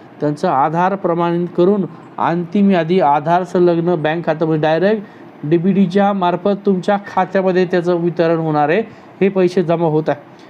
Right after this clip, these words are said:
याशिवाय योजनेच्या प्रभावी अंमलबजावणी व ग्राहकांच्या तक्रारीचं निराकरण करण्यासाठी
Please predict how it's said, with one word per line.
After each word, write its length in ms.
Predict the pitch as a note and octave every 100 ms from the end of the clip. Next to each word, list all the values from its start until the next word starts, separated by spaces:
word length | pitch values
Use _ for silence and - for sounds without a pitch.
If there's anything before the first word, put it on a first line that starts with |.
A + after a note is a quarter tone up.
| - - D#3+
याशिवाय 640 | F3+ G3+ G3+ G3 F#3 F#3+
योजनेच्या 440 | F3+ F3+ F3+ F3 F3+
प्रभावी 420 | F3 D#3 E3 F#3
अंमलबजावणी 800 | D#3+ D#3+ E3 D#3+ D3+ D#3+ E3 F3 - - - -
व 180 | F3 F3+
ग्राहकांच्या 560 | E3 E3 E3 E3+ F3+
तक्रारीचं 640 | E3+ D#3+ F3 E3+ E3 F3+ D3
निराकरण 540 | D3 D3+ D#3+ F3 F3
करण्यासाठी 600 | E3 D#3 D#3 D#3 D#3